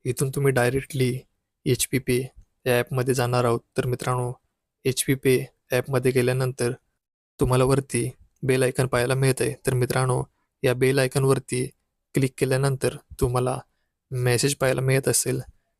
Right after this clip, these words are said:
ईकेवायसी कन्फर्म. तर मित्रांनो, इथे तुम्ही पाहू शकता, "Dear customer, we are happy to confirm that your E K Y C has been done."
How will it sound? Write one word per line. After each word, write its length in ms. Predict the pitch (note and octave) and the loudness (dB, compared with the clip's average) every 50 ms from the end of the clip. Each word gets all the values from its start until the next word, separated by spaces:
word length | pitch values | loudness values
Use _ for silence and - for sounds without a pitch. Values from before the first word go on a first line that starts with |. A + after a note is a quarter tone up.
| _ _ _ | _ _ _
ईकेवायसी 720 | C#3 C3+ C3 - C3 B2 B2+ B2+ B2 - - A#2+ B2+ C3+ - - _ _ _ _ _ _ _ - | 0 0 2 2 0 2 2 2 2 0 0 -2 -4 -6 -8 -12 _ _ _ _ _ _ _ -2
कन्फर्म. 380 | - C3+ C3 C3 - C3 B2 B2+ - - - | -2 0 0 0 -2 -2 -4 -4 -8 -6 -4
तर 80 | C#3 C3 | -4 -2
मित्रांनो, 500 | C3 C3 - - C3+ C3 C3 B2+ C3 C3 - _ _ - _ _ _ _ _ _ - | -2 -2 -2 0 -2 0 0 -2 -2 -4 -6 _ _ -20 _ _ _ _ _ _ -2
इथे 240 | F3 C#3 B2+ - C3 | 0 0 2 2 0
तुम्ही 220 | - C#3+ C#3 C#3+ | 2 2 0 2
पाहू 220 | C3+ C3+ C3 C3+ C3+ | 2 2 2 2 2
शकता, 460 | - C#3 - - _ - B2 C3+ B2+ - C#3 | 0 -2 -4 -4 _ -4 -4 -4 -6 -8 -2
"Dear 220 | B2+ B2+ C3 C3+ | 2 4 4 4
customer, 600 | C3 - - C3 A#2+ - - D3 C3+ B2 B2 A#2 | 2 2 0 -2 -2 0 0 -2 0 0 0 -2
we 300 | - - - C3+ C3 C3 | -2 -4 -4 0 0 2
are 140 | C3 B2+ B2+ | 2 2 2
happy 320 | B2 B2 A#2 - _ C3+ B2 - - B2+ | 0 -2 -2 0 _ -2 -2 -2 -4 -6
to 140 | B2+ C3+ - - _ _ _ _ _ _ _ _ _ _ _ _ _ - | -6 -6 -8 -12 _ _ _ _ _ _ _ _ _ _ _ _ _ -2
confirm 400 | C#3+ C3 B2+ - - C#3 C3 C3+ | 0 0 0 0 -2 -2 0 0
that 180 | C3 B2+ A2+ A#2 - - - _ _ _ _ _ - | 0 2 0 0 -2 -6 -18 _ _ _ _ _ -2
your 200 | C#3 C3 C3+ C3+ | 2 2 4 4
E 140 | C3+ B2+ C3+ - - | 2 0 0 0 0
K 60 | C3 | 2
Y 180 | B2 B2 B2+ B2+ | 2 4 4 2
C 300 | B2 - - B2+ B2 B2 | 2 2 0 0 2 2
has 160 | A#2+ A#2+ A#2+ | 0 0 0
been 220 | A#2 A#2+ A#2 B2 B2+ - _ _ _ _ _ _ _ - B2+ | 0 -2 -2 -2 -4 -10 _ _ _ _ _ _ _ 0 0
done." 180 | B2 A#2 A2+ | 0 0 -2